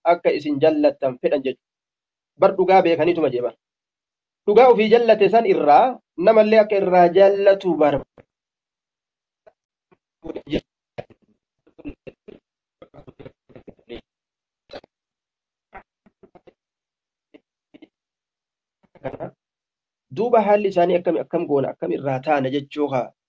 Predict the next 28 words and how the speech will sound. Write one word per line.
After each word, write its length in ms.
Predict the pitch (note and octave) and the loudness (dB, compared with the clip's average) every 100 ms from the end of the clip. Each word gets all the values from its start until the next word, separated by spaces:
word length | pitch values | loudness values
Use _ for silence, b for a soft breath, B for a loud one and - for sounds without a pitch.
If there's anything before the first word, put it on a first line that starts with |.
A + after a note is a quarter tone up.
| B2+ | -6
beekuu 280 | D3 D3 | -4 -4
barbaadan 560 | C#3 C3 B2+ B2 C3 A#2+ | -4 -6 -4 -4 -6 -6
taate, 360 | - F#3 - D#3+ _ _ _ _ D#3 | 0 2 2 -4 _ _ _ _ 0
anatu 300 | G3 A3 A3+ | 2 2 0
isin 200 | F#3 F#3+ | 2 2
hima 200 | G#3+ G#3 | 4 2
akka 180 | G3+ G3+ | 0 -4
itti 140 | G3 | 0
waliin 260 | F#3 F3+ F#3 | 0 0 2
jiraattan 400 | G3+ F#3 F#3 E3 | 2 2 2 2
fa'afu. 320 | G#3+ - D3 A2+ _ _ _ _ _ _ _ _ _ _ _ _ _ _ _ | 2 2 2 -2 _ _ _ _ _ _ _ _ _ _ _ _ _ _ _
Wanni 220 | D#3+ G3+ A#3 | 0 2 0
isinii 280 | G3 G#3+ | 0 -2
caa-, 260 | G#3+ F#3+ F#3+ | 2 2 4
caalu 340 | - A#3+ G3+ A3 | 4 4 4 0
fa'afu 360 | - G#3+ G#3 G#3 | 2 2 4 2
irra 160 | G3 | 2
dabra. 260 | F3 D3 A2 - _ _ _ _ _ E3 | 2 2 -4 -12 _ _ _ _ _ -4
Irra 140 | E3+ | 0
dabra. 240 | D3+ B2+ G#2+ _ | 0 -2 -6 _
Akkuma 360 | - D#3 F3 E3+ | -4 -4 0 2
waan 180 | F#3 F#3+ | 4 2
isin 200 | D#3+ D3+ D3 _ _ _ D#3+ | -2 -6 -8 _ _ _ 0
wasfaxu 480 | G3 - C4 A#3 | 0 4 2 4
irraa 200 | A3+ G3 | 2 2
garagalaa 400 | F#3+ F3+ D#3+ D3+ | 4 4 4 4
jechuudha. 260 | C3+ - _ _ _ _ _ _ _ _ _ _ _ _ _ _ - | 2 -4 _ _ _ _ _ _ _ _ _ _ _ _ _ _ 0
Fa'afu 400 | B3+ G3+ G3 B3+ | 4 6 4 2